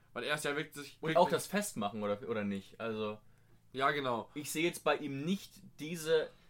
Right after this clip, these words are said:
Speaker 2: technische Klasse von Dabur, ehrlich gesagt, aber auch nicht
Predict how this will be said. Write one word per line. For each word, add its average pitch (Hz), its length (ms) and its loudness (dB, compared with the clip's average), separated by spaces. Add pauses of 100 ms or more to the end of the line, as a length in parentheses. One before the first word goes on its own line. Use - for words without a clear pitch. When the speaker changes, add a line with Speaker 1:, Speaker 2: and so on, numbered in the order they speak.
(180)
Speaker 2:
technische 170 540 0
Klasse 147 380 2
von 123 220 -2
Dabur, 113 460 4
ehrlich 107 300 -2
gesagt, 120 380 -4
aber 139 300 4
auch 160 240 8
nicht 180 300 -2